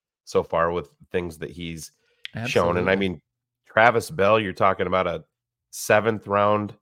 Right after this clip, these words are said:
Speaker 1: draft pick from Kennesaw State that's on the
Speaker 2: Yeah.
Speaker 1: practice squad. I mean, I, if you call that terrible at drafting, I'm glad you gave him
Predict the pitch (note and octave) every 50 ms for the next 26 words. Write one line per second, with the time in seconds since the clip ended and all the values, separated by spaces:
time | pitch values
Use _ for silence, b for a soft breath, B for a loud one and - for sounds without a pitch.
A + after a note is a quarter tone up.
0 | _ _ _ _ _ _ _ _ _ _ _ _ _ _ _ _ _ _ _ _
1 | _ _ _ - - F#2+ F#2 F#2+ G2 - - - A2+ A2 A2 - F#2 E2+ F2 -
2 | _ - F#2+ G2 G2 - - G2+ F#2+ F#2+ F#2 - - - F#2+ G2+ G#2+ - - E2
3 | - - G2 F#2 F#2 F#2 F#2 F#2 F2+ F2+ - _ _ _ _ _ _ _ _ _
4 | _ _ _ _ _ - D3 D#3 C#3 - - F2+ F2 F2 - - A#2 G#2 - -
5 | - A2+ A2 A2+ A2 - C2 F#2+ G2+ G2+ - - - E2+ F#2+ - - - _ _
6 | _ _ _ _ _ - - - _ _ _ _ _ _ _ _ _ _ _ _
7 | _ _ - - - D3 C#3+ - E3+ D3+ D3 C3+ E2+ - - - B2+ C#3 C#3 C#3
8 | B2+ G#2 - D2 - G#2 G#2 A#2 B2 - - D#3 D#3 C#3+ A#2 A2 G#2+ G#2+ F#2+ -
9 | F#2+ F#2 G2 G#2+ A2+ B2 C3 B2+ A#2+ C3+ C#3 D3 C#3+ D3 C#3+ C#3 C#3 C#3